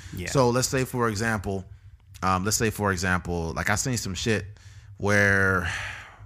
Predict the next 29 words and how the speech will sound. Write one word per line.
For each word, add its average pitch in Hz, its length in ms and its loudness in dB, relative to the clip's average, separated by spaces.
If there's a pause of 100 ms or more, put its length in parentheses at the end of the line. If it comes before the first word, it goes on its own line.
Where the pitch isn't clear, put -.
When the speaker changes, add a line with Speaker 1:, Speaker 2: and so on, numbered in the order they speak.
Speaker 2:
what - 120 -12
was 73 220 -6
it? 82 80 -16 (760)
Who - 120 -10
was 76 220 -8
it? 71 80 -12
Who 87 100 -6
was 78 200 -8
it? 73 80 -10
Who 71 60 -10
was 73 160 -10
it? - 100 -14
Oh, 117 220 4
Floyd 131 380 2
Mayweather. 113 500 2 (540)
He, 127 160 2
he 131 160 2
continued 127 520 2
to 113 60 2
buy 110 240 8
Gucci 110 360 0
after 101 240 4
it 95 40 -2
was 92 140 -2
boycotted. 87 680 2 (320)
And 95 220 -4
then, 98 280 -2
um, 87 680 0 (140)
uh, 65 480 -4